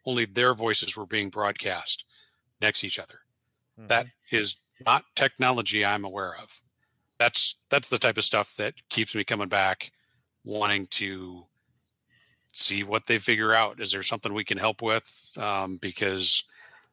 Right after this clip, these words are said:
Speaker 1: that's, that can't be done with the science that I know. Maybe,
Speaker 2: Right.
Speaker 1: maybe Doctor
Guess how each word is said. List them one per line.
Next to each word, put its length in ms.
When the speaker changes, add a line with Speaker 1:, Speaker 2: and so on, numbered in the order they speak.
Speaker 1:
that's, 380
that 140
can't 220
be 80
done 200
with 220
the 140
science 340
that 140
I 160
know. 240
Maybe, 220
Speaker 2:
Right. 120
Speaker 1:
maybe 280
Doctor 340